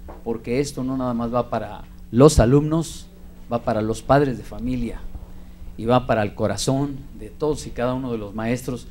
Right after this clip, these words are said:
que saben que sí se puede hacer las cosas con los alumnos de secundarias técnicas. Así es que me permito hacer entrega de este documento al licenciado Juan Alfredo Miranda Ortiz, es un modesto presente, y queremos que nos siga diciendo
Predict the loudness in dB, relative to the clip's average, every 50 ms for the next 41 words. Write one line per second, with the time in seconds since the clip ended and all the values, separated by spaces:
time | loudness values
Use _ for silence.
0 | -16 -16 -16 -16 -16 -14 -10 -10 -6 0 0 2 2 2 0 -4 -6 -8 -10 -10
1 | -8 -6 -4 -4 -4 -6 -8 -6 -2 0 0 2 0 -2 -2 -4 -4 -4 -6 -8
2 | -8 -8 -8 -8 -10 -12 -10 -10 -10 -10 -10 -10 -8 -6 -6 -4 -4 -4 -6 -6
3 | -8 -10 -12 -14 -12 -10 -8 -6 -6 -6 -6 -6 -8 -8 -8 -10 -10 -12 -14 -14
4 | -12 -12 -12 -14 -14 -14 -12 -8 -4 0 4 6 6 6 8 8 8 8 8 8
5 | 8 8 8 8 6 6 6 8 8 8 8 8 8 8 8 10 12 12 12 12
6 | 10 8 4 0 -2 -2 -2 2 8 10 10 10 10 10 6 6 6 4 0 -2
7 | -2 -6 -8 -10 -10 -12 -14 -14 -14 -6 2 6 8 10 10 10 10 8 8 4
8 | 0 -2 -6 -6 2 8 12 12 12 12 12 12 12 10 4 -8 -12 -14 -14 -16
9 | -2 6 10 12 12 12 12 8 8 10 12 12 12 12 12 12 12 12 10 8
10 | 10 10 8 8 8 8 8 8 8 8 6 4 -2 0 0 0 0 0 -2 0
11 | 4 4 4 2 0 -6 -8 -6 -6 -4 0 2 2 4 4 4 2 2 0 -8
12 | -16 -16 -16 -14 -14 -14 -16 -16 -18 -12 -6 -6 -4 2 4 6 6 6 6 4
13 | 2 0 0 0 0 2 2 4 6 6 6 6 4 0 2 2 2 4 2 2
14 | 0 -2